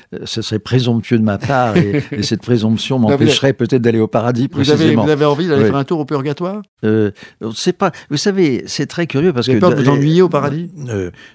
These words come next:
Speaker 1: l'enfer, on l'imagine très bien parce que,
Speaker 2: Ouais.
Speaker 1: d'une certaine manière,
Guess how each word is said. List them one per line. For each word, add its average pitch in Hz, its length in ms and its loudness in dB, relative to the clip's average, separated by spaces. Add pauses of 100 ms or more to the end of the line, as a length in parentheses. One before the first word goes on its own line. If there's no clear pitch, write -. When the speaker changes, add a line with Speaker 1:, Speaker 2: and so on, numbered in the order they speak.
(320)
Speaker 1:
l'enfer, 131 560 2
on 113 60 -2
l'imagine 107 400 -2
très 101 220 -4
bien 107 180 0
parce 104 220 -6
que, - 80 -4
Speaker 2:
Ouais. 92 80 -4 (280)
Speaker 1:
d'une 107 140 -12
certaine 104 360 -4
manière, 101 420 -4